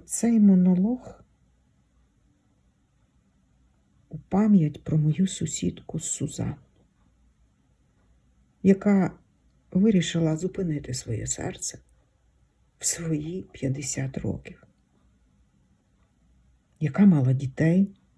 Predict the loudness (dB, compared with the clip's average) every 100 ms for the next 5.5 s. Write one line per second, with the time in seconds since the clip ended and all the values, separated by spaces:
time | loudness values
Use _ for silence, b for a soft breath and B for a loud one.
0 | _ _ _ _ _ _ _ _ -4 0
1 | 2 2 2 2 0 -2 -4 -2 -2 -4
2 | -12 -12 _ _ _ _ _ _ _ _
3 | _ _ _ _ _ _ _ _ _ _
4 | _ _ -4 -4 -2 0 0 -2 -6 -2
5 | 0 0 0 -4 -12